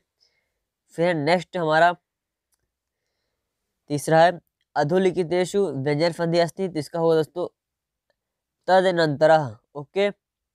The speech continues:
फिर है नेक्स्ट क्वेश्चन, "एकैकः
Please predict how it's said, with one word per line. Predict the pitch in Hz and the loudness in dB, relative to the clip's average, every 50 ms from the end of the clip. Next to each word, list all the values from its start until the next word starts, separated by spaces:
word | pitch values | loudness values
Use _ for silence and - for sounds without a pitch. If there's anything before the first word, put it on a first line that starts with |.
| _ _ _ _ _ _ _ | _ _ _ _ _ _ _
फिर | - 156 156 | -4 -2 0
है | 165 175 175 | 0 0 0
नेक्स्ट | 156 143 135 139 156 180 180 - - 170 | -2 -2 -2 0 0 0 -2 -2 -10 -20
क्वेश्चन, | - _ _ _ _ _ - 147 139 - - 170 175 175 175 175 _ _ _ _ _ _ _ _ _ _ _ _ _ _ _ _ _ _ _ _ _ _ _ _ _ _ _ _ _ _ _ _ _ _ _ _ _ - | -20 _ _ _ _ _ -10 -10 -10 -6 -4 -4 -4 -4 -4 -14 _ _ _ _ _ _ _ _ _ _ _ _ _ _ _ _ _ _ _ _ _ _ _ _ _ _ _ _ _ _ _ _ _ _ _ _ _ -2
"एकैकः | 147 156 147 170 160 160 165 - 196 202 196 185 | -2 0 4 4 4 4 4 4 2 2 2 0